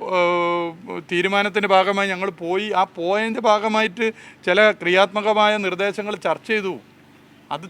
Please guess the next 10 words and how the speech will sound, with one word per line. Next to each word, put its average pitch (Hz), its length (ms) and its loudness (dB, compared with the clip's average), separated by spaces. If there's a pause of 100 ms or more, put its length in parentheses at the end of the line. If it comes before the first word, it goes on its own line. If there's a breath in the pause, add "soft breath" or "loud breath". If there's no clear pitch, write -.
തീരുമാനിച്ചു. 208 640 -4 (920)
ആ 165 100 0
തീരുമാനം, 208 680 -6 (140)
ഏഹ്, 160 520 -4
അവിടുത്തെ 175 340 -6
ഉത്തരവാദിത്തപ്പെട്ട 202 680 -2
കർണാടക 190 460 0
ഗവൺമെന്റിനെ 202 340 -2
പ്രതിനിധീകരിക്കുന്നവർ 196 800 -4
പ്രഖ്യാപിച്ചു. 185 600 -4